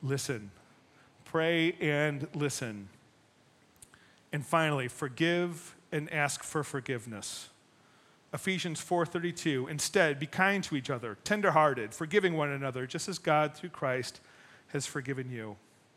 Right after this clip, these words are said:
Maybe you're holding on to something for someone. That somebody has hurt you and offended you, and you're clinging to that. That you hold it against this person.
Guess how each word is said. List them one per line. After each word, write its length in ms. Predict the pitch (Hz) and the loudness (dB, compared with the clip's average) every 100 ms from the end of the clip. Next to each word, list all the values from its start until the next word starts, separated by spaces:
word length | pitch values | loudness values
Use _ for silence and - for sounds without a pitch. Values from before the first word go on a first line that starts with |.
| _ - - - - - - - - _ _ | _ -20 -20 -20 -20 -20 -20 -20 -20 _ _
Maybe 420 | 170 175 214 226 | 2 4 4 4
you're 180 | 233 196 | 4 4
holding 440 | 147 185 170 170 | 4 4 4 4
on 340 | 165 160 165 156 | 6 8 6 4
to 100 | 143 | -2
something 600 | - 135 120 127 120 120 - _ _ _ _ _ _ - | -2 -4 -6 -8 -8 -14 -20 _ _ _ _ _ _ -20
for 160 | - 135 | -8 -8
someone. 560 | - 147 127 117 101 98 - _ _ _ _ _ _ _ _ _ _ _ - | 0 0 0 -6 -10 -14 -20 _ _ _ _ _ _ _ _ _ _ _ -8
That 100 | 143 | -2
somebody 300 | 214 214 208 | 0 2 0
has 120 | 180 | -2
hurt 400 | - 202 185 - | 0 0 0 -4
you 600 | 202 196 190 190 190 196 - | -2 0 2 2 0 -2 -4
and 120 | 151 | -4
offended 400 | - 180 170 147 | -2 -2 -2 -2
you, 640 | 160 165 160 156 151 143 - - - - - | 0 0 2 0 -2 -4 -10 -20 -20 -18 -6
and 120 | 147 | -4
you're 200 | 156 160 | -2 -4
clinging 540 | - - 185 156 135 117 | -6 -2 2 2 0 -4
to 120 | 135 | -2
that. 300 | 120 98 - - - _ _ _ _ _ _ _ _ _ _ _ _ _ _ _ _ _ _ _ _ | -2 -2 -4 -12 -20 _ _ _ _ _ _ _ _ _ _ _ _ _ _ _ _ _ _ _ _
That 140 | 160 185 | -6 0
you 100 | 170 | 2
hold 200 | 180 170 | 2 4
it 100 | 156 | 2
against 380 | 143 147 - | 2 0 -2
this 140 | 131 - | -8 -8
person. 460 | - 120 - 107 | -8 -8 -8 -14